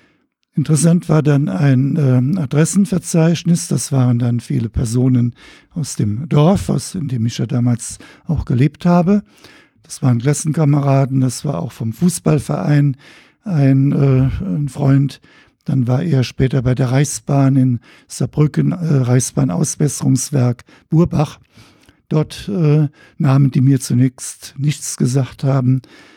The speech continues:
Dann, äh, Kriegskameraden von, äh, Versailles, Pontoise und diesen Orten, wo die, äh, Kompanie, die Panzerkompanie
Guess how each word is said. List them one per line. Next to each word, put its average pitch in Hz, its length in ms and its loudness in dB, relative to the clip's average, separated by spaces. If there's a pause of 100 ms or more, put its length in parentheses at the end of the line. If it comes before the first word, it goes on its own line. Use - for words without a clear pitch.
(340)
Dann, 139 360 2
äh, 127 440 0
Kriegskameraden 135 1080 0
von, 120 420 0
äh, 120 300 2 (260)
Versailles, 131 640 0
Pontoise 127 680 0
und 131 60 0
diesen 120 360 -2 (580)
Orten, 120 500 0
wo 120 80 0
die, 120 220 2
äh, 120 140 0
Kompanie, 147 600 2
die 127 140 -6
Panzerkompanie 131 1040 0